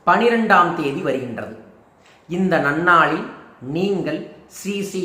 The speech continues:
சொர்ண ஆகர்ஷ்ண பைரவருக்கு மிகவும் உகந்த மந்திரமான செல்வ கடாட்சத்தை ஈர்க்கக்கூடிய அஷ்டகம் சொர்ண ஆகர்ஷ்ண பைரவர் அஷ்டகம். இந்த அஷ்டகத்தை காலை எட்டு மணிக்கோ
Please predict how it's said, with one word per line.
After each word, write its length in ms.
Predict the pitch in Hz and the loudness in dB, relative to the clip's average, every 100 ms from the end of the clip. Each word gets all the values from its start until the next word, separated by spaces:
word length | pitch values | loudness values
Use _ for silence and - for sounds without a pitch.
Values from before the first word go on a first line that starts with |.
| 165 | -6
சொர்ண 360 | - 202 233 269 247 170 196 | -2 0 2 0 2 6 6
ஆகர்ஷ்ண 420 | 208 214 - 226 151 | 4 0 -2 -2 0
பைரவருக்கு 640 | 156 196 185 151 - 170 - - - - _ 131 | 2 2 2 -2 -4 -8 -10 -10 -18 -20 _ -6
மிகவும் 440 | 160 190 233 262 269 - | -2 2 2 2 -2 -6
உகந்த 380 | 143 165 220 220 190 | -4 0 0 2 2
மந்திரமான 600 | 160 170 170 147 131 131 135 - - - _ _ _ _ _ _ | 2 2 2 2 0 -2 -6 -8 -16 -20 _ _ _ _ _ _
செல்வ 320 | - 208 254 277 269 | -4 -2 0 0 2
கடாட்சத்தை 580 | 202 202 202 208 - 226 160 156 | 4 4 4 -2 -8 -8 -8 -6
ஈர்க்கக்கூடிய 680 | 214 - - - 196 165 165 - 139 | -6 -6 -8 -8 -6 -4 -4 0 0
அஷ்டகம் 480 | - - 185 160 190 - - - | 0 -2 0 0 -4 -12 -18 -8
சொர்ண 400 | 202 196 214 226 156 160 | -2 0 0 -2 4 6
ஆகர்ஷ்ண 400 | 185 180 170 185 | 6 2 -2 -4
பைரவர் 440 | 147 143 156 156 160 | -2 -2 -2 0 -2
அஷ்டகம். 420 | - - 123 117 - - _ _ - - | -4 -8 -10 -10 -14 -20 _ _ -20 -10
இந்த 240 | 196 214 202 | -4 2 4
அஷ்டகத்தை 680 | 160 156 - 196 170 - 160 175 - - - _ _ _ _ _ _ _ - | 4 2 -2 -2 -2 -4 -4 -6 -10 -20 -20 _ _ _ _ _ _ _ 4
காலை 400 | 190 214 233 247 196 | 6 6 6 2 0
எட்டு 260 | - 208 | -2 -2
மணிக்கோ 480 | 196 165 - - 175 | 0 -2 -4 -6 -6